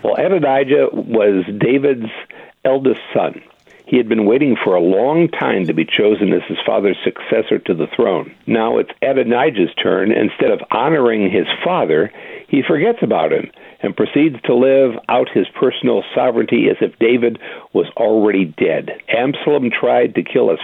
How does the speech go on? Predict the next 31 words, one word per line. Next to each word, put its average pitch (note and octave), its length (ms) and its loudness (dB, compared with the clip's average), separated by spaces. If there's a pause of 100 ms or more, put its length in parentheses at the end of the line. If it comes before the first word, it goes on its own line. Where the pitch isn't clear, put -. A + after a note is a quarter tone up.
father, G#2+ 280 0
but D#2+ 180 0
Adonijah G2 760 0 (360)
simply F#2+ 360 0
ignored G#2 400 0
him. - 160 -8 (140)
That's G#2 200 -2
a G#2 60 -2
quote G2+ 240 -2
from - 160 -6
Eugene F2 380 0
Peterson, - 520 -4 (120)
an G2 80 0
interesting F#2 500 0
book F2+ 300 0
on, E2 340 -2
uh, D#2 160 0
the F2 120 0
life F2 300 -2
of - 120 -10
King E2+ 240 -2
David. E2 320 -2 (400)
Like A#2 340 0
Absalom's D3 560 0
story, F#2+ 400 0
the F#2 520 0 (100)
plot - 500 -4 (480)
by F#2 160 0
Adonijah G2+ 760 0
ends B2 240 0
up A#2+ 220 -2